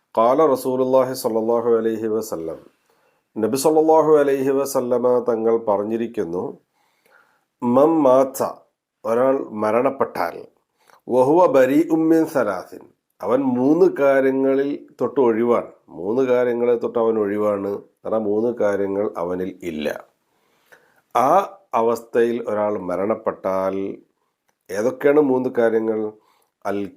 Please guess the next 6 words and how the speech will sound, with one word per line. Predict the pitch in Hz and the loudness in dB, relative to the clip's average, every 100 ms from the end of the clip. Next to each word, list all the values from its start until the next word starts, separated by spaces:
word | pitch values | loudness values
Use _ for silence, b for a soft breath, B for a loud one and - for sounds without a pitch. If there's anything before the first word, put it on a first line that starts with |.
| - | -4
കിബിരി | 131 131 131 139 139 - | -2 0 0 -2 -6 -4
വൽ | 98 98 | -2 -2
ഗുലൂലി | 98 95 104 127 135 135 139 - | 0 0 0 0 0 0 -2 -4
വദ്ദൈനി. | 101 92 90 90 127 117 82 73 - - _ _ _ _ _ _ _ _ _ _ _ - | -6 -6 -10 -2 0 0 -4 -10 -18 -20 _ _ _ _ _ _ _ _ _ _ _ -12
ഒന്ന് | 92 113 - | -8 -6 -4
അഹങ്കാരം, | 98 92 98 98 101 85 | -6 -4 -6 -4 -2 -4